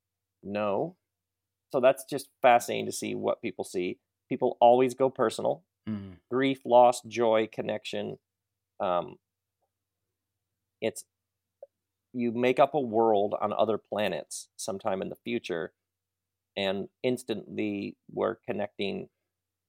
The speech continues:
Speaker 1: at a deep heart level.
Speaker 2: Amazing.
Speaker 1: So that is amazing. The different characters and scenes and lines, various people,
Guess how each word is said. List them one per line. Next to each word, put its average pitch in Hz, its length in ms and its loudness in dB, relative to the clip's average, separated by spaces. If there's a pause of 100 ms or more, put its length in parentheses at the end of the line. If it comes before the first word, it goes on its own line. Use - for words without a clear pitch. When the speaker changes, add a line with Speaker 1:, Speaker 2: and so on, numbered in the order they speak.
(1200)
Speaker 1:
at 104 140 0
a 107 100 0
deep 107 420 -4
heart 101 200 0
level. 69 380 -4 (320)
Speaker 2:
Amazing. 95 420 -20 (600)
Speaker 1:
So 123 60 2
that 123 260 2 (280)
is 110 140 -6
amazing. 95 500 -6 (720)
The 113 180 0 (100)
different 135 420 -2 (880)
characters 123 480 -2
and 113 100 -8
scenes 117 400 -6
and 107 140 -6
lines, 104 720 -4 (540)
various 110 580 0 (1300)
people, 117 580 -2